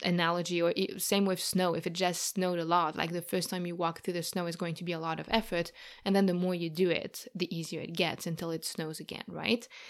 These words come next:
Now, the great thing with that is that, well, the bad thing is that if you have an established pathway that doesn't serve you,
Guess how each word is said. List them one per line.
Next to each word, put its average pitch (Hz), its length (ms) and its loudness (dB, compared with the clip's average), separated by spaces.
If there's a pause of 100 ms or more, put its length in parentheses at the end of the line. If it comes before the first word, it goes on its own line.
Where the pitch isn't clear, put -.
(240)
Now, 196 340 6
the 202 120 4
great 277 240 8
thing 262 260 6
with 180 220 4
that - 560 2 (360)
is 190 260 0
that, 180 540 2 (1040)
well, 220 160 10
the 196 100 8
bad 226 300 10
thing 185 440 -2 (380)
is 196 100 6
that 190 180 6
if 208 120 4
you 247 80 6
have 254 120 6
an 226 80 6
established 190 540 2
pathway 175 520 0
that 170 140 0
doesn't 165 280 0
serve 165 300 -2
you, 240 320 2